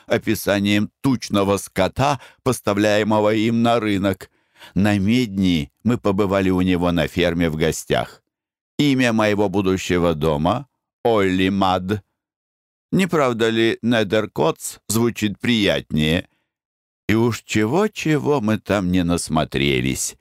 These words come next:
Приехали мы в десять часов, а уехали в четыре. И в этот-то промежуток времени он ухитрился покормить нас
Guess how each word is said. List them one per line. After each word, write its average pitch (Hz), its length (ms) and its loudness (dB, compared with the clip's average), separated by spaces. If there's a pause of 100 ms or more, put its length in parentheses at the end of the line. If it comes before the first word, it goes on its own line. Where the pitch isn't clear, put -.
(320)
Приехали 117 680 0
мы 101 220 0
в 87 80 -4
десять 87 420 -2
часов, 95 600 -2 (520)
а 101 80 0
уехали 101 600 0
в - 120 -8
четыре. 71 840 -2 (480)
И 156 100 2
в 139 120 -2
этот-то 120 580 -2
промежуток 104 720 -2
времени 76 640 0 (580)
он 127 160 0
ухитрился 120 760 -2
покормить 113 720 -2
нас 90 340 -2